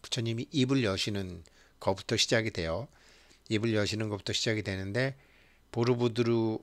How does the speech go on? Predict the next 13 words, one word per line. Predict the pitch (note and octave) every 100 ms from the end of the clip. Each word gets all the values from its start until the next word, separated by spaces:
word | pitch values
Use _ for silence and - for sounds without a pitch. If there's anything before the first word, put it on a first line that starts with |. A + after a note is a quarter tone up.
| -
그 | A2+
밑에 | G2+ G#2 - C3 B2+ - _ _ _ _ _ _ -
그 | G2+ F#2+ F#2
부처님 | - - C#3 C3+
전생 | - G2+ A2 C3
이야기가 | A#2 G#2+ G#2 A2
나-, | F#2+ - _ -
있고 | A#2 - C3+
그리고서 | - A#2+ B2 A2+
보르부드루 | - G2 A2 G#2 G2+ A2+
사 | - C3+
층을 | - C#3 B2
가는데 | G#2+ F#2+ F#2 G#2 C#3+